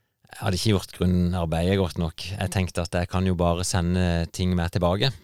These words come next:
Eh, så jeg hadde den nye klubbdressen med meg. <laughs> Så jeg måtte gjøre en sånn nødløsning der jeg offret en genser, en av de vanlige genserne jeg hadde, og så en super, supertrøye. Så var,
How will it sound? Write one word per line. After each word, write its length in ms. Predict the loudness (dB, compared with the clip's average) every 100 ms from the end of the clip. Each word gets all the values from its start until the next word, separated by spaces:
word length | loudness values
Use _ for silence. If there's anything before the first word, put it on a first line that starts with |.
| -20 _ -20 -16
Eh, 260 | -12 -10 -6
så 180 | -4 -2
jeg 180 | -2
hadde 320 | -2 -2 -2 -2
den 220 | 0 2 2
nye 220 | 2 0
klubbdressen 500 | -2 -2 -2 0 0
med 220 | 2 0
meg. 60 | -2 -8 _ -18 -18 _
<laughs> 340 | -6 -6 -10 -12 _ -16 -16 -18 _ -8 -8 -8 -14 -18 -20 -2
Så 180 | 6 8 8
jeg 180 | 4 4
måtte 220 | 4 6
gjøre 220 | 6 8
en 60 | 6
sånn 140 | 6 6
nødløsning 500 | 6 6 4 4 4
der 200 | 4 2
jeg 760 | 0 0 0 2 0 -2 -4 -4
offret 300 | -2 2 2
en 60 | 2
genser, 420 | 0 0 0 -2 -10 -20 _ _
en 180 | 0 0
av 60 | 2
de 120 | 0
vanlige 380 | 2 2 2 0
genserne 340 | -2 -2 0
jeg 80 | 0
hadde, 160 | -2 -4 -8 _ _ _ _ -12
og 180 | -8 -6
så 300 | -6 -4 -2 -2 -2 -4 -4
en 280 | -2 -2 -2 -2
super, 420 | -2 -2 -2 -4 -8 -18
supertrøye. 540 | -8 -6 -6 -4 -4 -4 -8 _ _ _ _
Så 140 | -2 0
var, 180 | 0